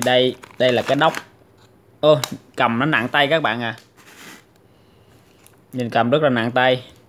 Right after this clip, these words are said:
Ở đây miếng nhựa bóc ra luôn. Mua chủ yếu để đi, review và test cho các bạn nghe mà các bạn xem mà. Ở đây thì, à, nó có một cái màn hình led. Ở đây.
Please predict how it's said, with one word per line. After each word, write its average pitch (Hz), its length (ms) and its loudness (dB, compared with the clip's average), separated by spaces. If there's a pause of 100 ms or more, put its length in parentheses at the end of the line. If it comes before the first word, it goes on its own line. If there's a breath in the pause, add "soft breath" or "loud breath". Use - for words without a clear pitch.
Ở 131 80 -6
đây 127 160 0
miếng 135 180 -2
nhựa 117 240 2 (240)
bóc 143 180 0
ra 143 80 4
luôn. 135 220 2 (1400 soft breath)
Mua 123 200 0
chủ 120 120 -4
yếu 139 120 2
để 127 260 4
đi, 123 260 0
review 117 520 -2
và 117 100 2
test 143 200 0
cho 147 100 -2
các 147 100 0
bạn 117 260 -2
nghe 120 180 -2
mà 117 200 -6
các 135 120 -4
bạn 104 140 -2
xem 123 240 0
mà. 117 160 -4 (680 loud breath)
Ở 131 80 -4
đây 165 260 2 (760)
thì, 120 500 0
à, 117 200 2
nó 135 180 0
có 147 240 2
một 135 260 -4
cái 143 400 2
màn 131 160 -2
hình 117 180 -2
led. 143 200 2 (2750)
Ở 123 80 -8
đây. 131 280 2